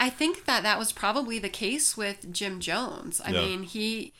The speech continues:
Speaker 1: he seemed to really buy into it, and, and people have argued that there was a level of,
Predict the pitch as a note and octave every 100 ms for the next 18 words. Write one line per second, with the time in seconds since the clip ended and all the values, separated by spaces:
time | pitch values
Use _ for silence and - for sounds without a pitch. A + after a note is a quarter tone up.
0 | - - - C#4+ F#4+ F4 B3+ F#3+ E3+ G3+
1 | A3+ F3 F3+ E3+ E3 A#3 - F3 - F#3+
2 | G3+ F#3 - G#3 G#3 G3 G3 C4 B3+ A3
3 | E3+ G3 F#3+ G3+ F3+ F3 F3+ F3+ F3 -
4 | - G3 F#3 F3+ F#3+ F#3+ - F3 E3 E3+